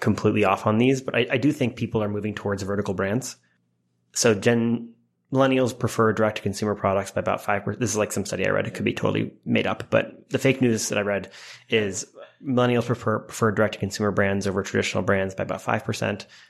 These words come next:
Gen Z, which is upcoming, is by forty percent. I, I think that people identify very strongly by these new brands and kind of what they stand for. Um, and I think there's opportunity to target smaller and smaller niches with brands.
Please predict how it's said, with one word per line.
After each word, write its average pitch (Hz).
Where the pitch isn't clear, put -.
Gen 104
Z, 98
which 95
is 95
upcoming, 110
is 98
by 98
forty 107
percent. 120
I, -
I 139
think 120
that 110
people 117
identify 98
very 98
strongly 98
by 95
these 95
new 113
brands 101
and 98
kind 101
of 98
what 95
they 104
stand 101
for. 127
Um, 101
and 104
I 101
think 104
there's 98
opportunity 110
to 98
target -
smaller 104
and 98
smaller 95
niches 95
with 95
brands. 101